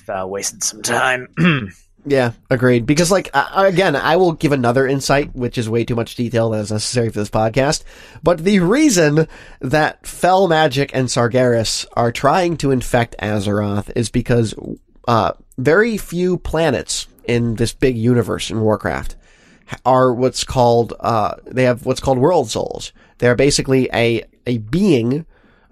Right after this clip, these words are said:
Speaker 2: like a, like a godlike being that lives in the center of the planet, that gives the planet its power, its life force,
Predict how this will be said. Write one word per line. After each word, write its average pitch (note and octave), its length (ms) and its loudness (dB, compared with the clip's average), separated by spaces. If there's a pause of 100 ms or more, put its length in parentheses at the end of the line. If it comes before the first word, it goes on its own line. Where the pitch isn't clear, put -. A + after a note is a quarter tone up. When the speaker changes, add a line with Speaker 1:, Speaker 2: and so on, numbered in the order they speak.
Speaker 2:
like A2+ 140 -4
a, A2 80 -2
like G#2+ 180 -2
a D#2+ 80 -6
godlike D3 720 2
being A#2 480 0
that G#2+ 180 -4
lives C#3+ 520 2
in C#3+ 160 -2
the B2+ 80 0
center C3+ 500 0
of A#2 80 -2
the A#2 100 -2
planet, F2 460 -8 (260)
that - 200 -10
gives E3 320 4
the D3 100 0
planet B2+ 380 0
its - 180 -8
power, E3 540 4
its G#2 240 -8
life F3 260 2
force, D#3+ 520 0